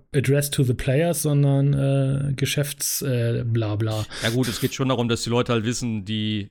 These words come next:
Speaker 2: also das zeigt ja schon, dass irgendwas Gravierendes passieren wird, dass es halt
Speaker 1: Ja.
Speaker 2: die, die Zukunft von Microsoft Xbox, äh, was sich ändern wird. Also irgendwas ist auf jeden Fall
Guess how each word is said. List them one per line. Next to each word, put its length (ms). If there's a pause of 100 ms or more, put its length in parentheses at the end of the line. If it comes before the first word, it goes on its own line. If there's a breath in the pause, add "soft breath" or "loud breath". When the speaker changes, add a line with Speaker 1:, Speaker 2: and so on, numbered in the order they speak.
Speaker 2:
also 340
das 300
zeigt 260
ja 60
schon, 180
dass 180
irgendwas 440
Gravierendes 480
passieren 440
wird, 200
dass 140
es 160
halt 300 (120)
Speaker 1:
Ja. 80
Speaker 2:
die, 140
die 220
Zukunft 460 (120)
von 420
Microsoft 580
Xbox, 520
äh, 380 (420)
was 80
sich 120
ändern 280
wird. 320
Also 440
irgendwas 680
ist 160
auf 140
jeden 240
Fall 360